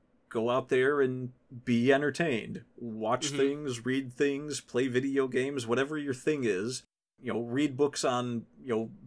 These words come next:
Speaker 1: building guitars or whatever hobbies you have, or whatever hobbies are interesting to you, but you don't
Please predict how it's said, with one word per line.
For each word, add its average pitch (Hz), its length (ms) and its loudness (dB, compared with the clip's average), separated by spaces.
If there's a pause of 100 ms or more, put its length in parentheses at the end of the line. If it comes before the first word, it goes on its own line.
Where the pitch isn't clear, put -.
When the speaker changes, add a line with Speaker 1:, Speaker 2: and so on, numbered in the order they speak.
Speaker 1:
building 135 480 0
guitars 117 680 2
or 104 180 -2
whatever 120 440 0
hobbies 120 440 -2
you 107 120 -4
have, 107 260 -2
or 123 80 0
whatever 143 320 4
hobbies 147 280 0
are 131 120 0
interesting 147 640 -4
to 147 100 -4
you, 143 180 -2
but 131 160 0
you 123 140 -2
don't 139 300 0